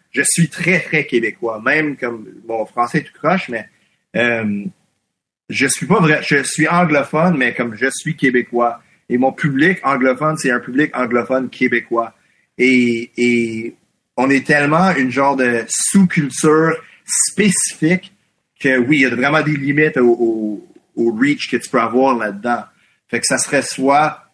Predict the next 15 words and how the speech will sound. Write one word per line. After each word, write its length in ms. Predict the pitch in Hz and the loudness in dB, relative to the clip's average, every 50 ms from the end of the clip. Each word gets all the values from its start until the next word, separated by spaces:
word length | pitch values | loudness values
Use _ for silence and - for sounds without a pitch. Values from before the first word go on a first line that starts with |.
| _ _ _ | _ _ _
soit 440 | - - - 131 135 147 160 165 156 | -14 -10 -4 0 2 2 4 2 2
de, 600 | 143 131 139 135 135 131 131 127 123 120 120 117 120 | 0 0 2 2 2 4 2 2 0 0 -4 -2 0
de, 540 | 127 123 120 120 120 117 113 113 113 117 117 | 0 2 2 2 2 2 0 -2 -4 -4 -4
d'avoir 340 | 127 139 131 135 135 127 - | -4 -2 -2 0 -2 -2 -2
plus 240 | - 156 165 147 | 0 0 0 2
de 80 | 139 143 | 2 0
lecteurs 380 | 131 135 131 - 147 147 147 - | 0 0 0 0 -2 -2 -2 -4
francophones, 640 | - 135 127 123 127 117 - - 147 175 208 190 175 - | -6 -6 -6 -6 -6 -10 -8 -8 -6 -4 -4 -4 -4 -6
ou 40 | 147 | -8
soit 380 | - - - 165 185 240 247 208 | -12 -8 -4 -2 0 0 0 0
d'intéresser 920 | 151 143 160 160 165 160 170 147 139 143 135 - - 175 180 180 175 - - _ _ 117 | 0 0 0 0 2 2 0 0 0 0 -2 -2 0 2 2 2 0 -2 -6 _ _ -4
des 140 | 131 131 127 | -2 0 0
gens 300 | 120 135 147 160 160 147 | 0 0 0 0 0 -2
au 80 | 135 123 | -4 -4
Canada 500 | - 135 127 127 127 131 151 190 190 | -4 -2 -2 -2 -2 -2 -2 -4 -4